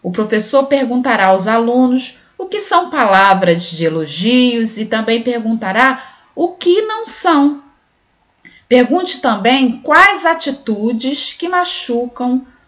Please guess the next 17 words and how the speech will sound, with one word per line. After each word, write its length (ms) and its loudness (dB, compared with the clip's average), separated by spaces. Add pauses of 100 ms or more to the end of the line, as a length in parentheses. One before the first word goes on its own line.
os 200 -2
corações 600 0
das 220 -2
pessoas. 1000 -10 (800)
A 100 -2
primeira 600 2
dica 580 -2
de 140 -2
dinâmica 760 -2
que 120 -10
eu 40 -8
vou 160 -6
compartilhar 720 -4
com 280 -2
vocês 1000 -4 (280)
é 120 0
dizendo 1000 0